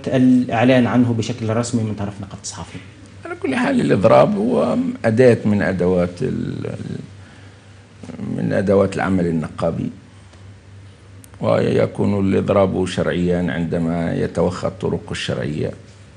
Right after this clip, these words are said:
Speaker 2: وبالت-، وأيضا الإضراب عندما يكون أداة لتحق-، ل-، للوصول إلى الحقوق
Speaker 1: مم.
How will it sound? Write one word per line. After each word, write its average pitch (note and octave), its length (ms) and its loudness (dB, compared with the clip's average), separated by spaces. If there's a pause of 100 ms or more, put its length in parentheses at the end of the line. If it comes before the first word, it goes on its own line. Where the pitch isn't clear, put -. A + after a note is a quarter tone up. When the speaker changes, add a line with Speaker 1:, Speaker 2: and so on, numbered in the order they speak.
(960)
Speaker 2:
وبالت-، A3+ 480 -6
وأيضا C#3+ 800 4 (1120)
الإضراب G#2 540 2 (920)
عندما G2+ 360 0
يكون G2 760 0
أداة F#2 420 2 (100)
لتحق-، - 680 -6
ل-، F2+ 800 -2 (760)
للوصول F#2+ 640 0
إلى F2 280 2
الحقوق G2 760 0 (720)
Speaker 1:
مم. F#2+ 120 -6